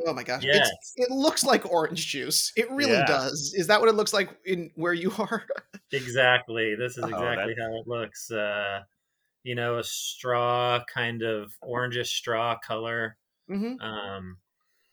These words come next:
Speaker 2: nice, good head retention. And, uh, just, it reeks like cantaloupe and
Speaker 1: Oh.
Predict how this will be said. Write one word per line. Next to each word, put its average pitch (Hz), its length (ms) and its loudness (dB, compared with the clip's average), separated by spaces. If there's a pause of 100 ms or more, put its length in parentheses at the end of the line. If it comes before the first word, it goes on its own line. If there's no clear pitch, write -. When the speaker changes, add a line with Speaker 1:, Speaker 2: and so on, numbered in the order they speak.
(300)
Speaker 2:
nice, 123 380 -2
good 117 460 -4
head 113 380 -6
retention. 110 920 -8 (420)
And, 104 340 -10
uh, 98 360 -4
just, 107 440 -10
it 110 160 -2
reeks 117 520 -8
like 101 220 -10 (120)
cantaloupe 110 720 -4
and 98 220 -10
Speaker 1:
Oh. 95 60 -10